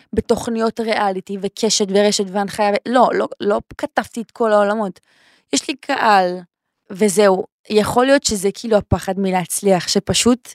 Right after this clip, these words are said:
שזה יהיה קצת overwhelming. אני לא רוצה להגיע למצב שאני הולכת למסעדה, ואני כאילו מסתכלת סביב, ומי מצ-, מי מצלם, ומי כאילו זה. אז חד משמעית יש לי את הפחד הזה, ואני חייבת לשחרר, אחרת אני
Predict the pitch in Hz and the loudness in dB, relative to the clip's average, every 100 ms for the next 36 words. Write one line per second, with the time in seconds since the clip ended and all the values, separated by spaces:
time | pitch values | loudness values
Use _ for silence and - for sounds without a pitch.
0 | _ _ _ _ _ _ _ _ _ _ | _ _ _ _ _ _ _ _ _ _
1 | - 208 202 202 - 254 - 208 208 180 | -10 -2 2 2 0 -8 0 2 2 2
2 | 196 185 196 202 180 175 - 196 202 285 | 0 2 0 0 -6 -8 -4 -2 0 0
3 | 311 285 240 214 233 202 185 208 - 226 | 0 -2 0 2 2 2 -2 -6 -4 -2
4 | 185 185 196 - 220 185 185 180 190 254 | 0 2 0 -2 -4 -4 -4 0 0 0
5 | - 214 196 - 220 220 214 - - _ | -2 -4 -4 -4 -2 2 2 -2 -20 _
6 | 226 214 - 208 - 214 208 - 226 220 | -2 -2 -2 -2 2 4 2 0 2 4
7 | 185 170 190 196 214 233 - - 214 220 | 4 2 0 2 2 0 -4 -4 -2 -2
8 | 233 - 240 202 185 185 190 - 220 233 | -2 -2 -2 -2 -4 -4 -6 -6 -6 -4
9 | 226 226 175 - _ _ _ _ _ - | 0 0 0 -6 _ _ _ _ _ -4
10 | 240 - 233 254 302 269 254 226 - 214 | -4 -2 -4 -4 -4 -2 -2 -2 -2 -2
11 | 202 202 226 220 233 214 190 208 202 208 | -2 -2 0 0 2 2 0 0 0 0
12 | 196 190 - 214 233 - 214 226 202 190 | -2 -2 -2 2 2 2 0 2 2 2